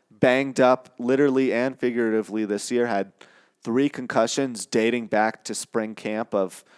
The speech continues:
um, twenty eighteen. So there is some injury concerns there. And,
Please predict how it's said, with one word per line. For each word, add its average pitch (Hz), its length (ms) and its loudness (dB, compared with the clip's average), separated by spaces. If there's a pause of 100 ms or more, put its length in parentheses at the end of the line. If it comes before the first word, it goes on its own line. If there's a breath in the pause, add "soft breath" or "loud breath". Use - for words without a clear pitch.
(280 soft breath)
um, 87 300 -14 (200)
twenty 123 420 -2
eighteen. 113 600 -4 (840)
So 147 160 2
there 147 180 4
is 180 160 4
some 127 200 -2
injury 135 340 0
concerns 107 540 -6
there. 110 240 -2
And, 107 180 -8